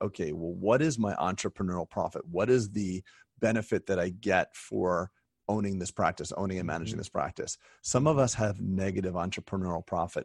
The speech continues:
Speaker 1: Ask me how I know. We've, I've been through that and
Speaker 2: Yeah.
Speaker 1: done that. So, you know, a doctor ha-,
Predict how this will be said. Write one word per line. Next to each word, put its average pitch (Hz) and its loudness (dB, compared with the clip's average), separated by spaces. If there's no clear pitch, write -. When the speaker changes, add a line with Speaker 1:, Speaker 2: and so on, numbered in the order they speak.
Speaker 1:
Ask 95 -2
me 101 -4
how 87 -2
I 87 -2
know. 80 -2
We've, 92 -8
I've 90 -4
been 98 -2
through 92 -4
that 85 -4
and - -8
Speaker 2:
Yeah. 120 -2
Speaker 1:
done 90 -4
that. 78 -10
So, 98 -4
you 110 -2
know, 107 2
a 104 0
doctor 117 2
ha-, 117 -2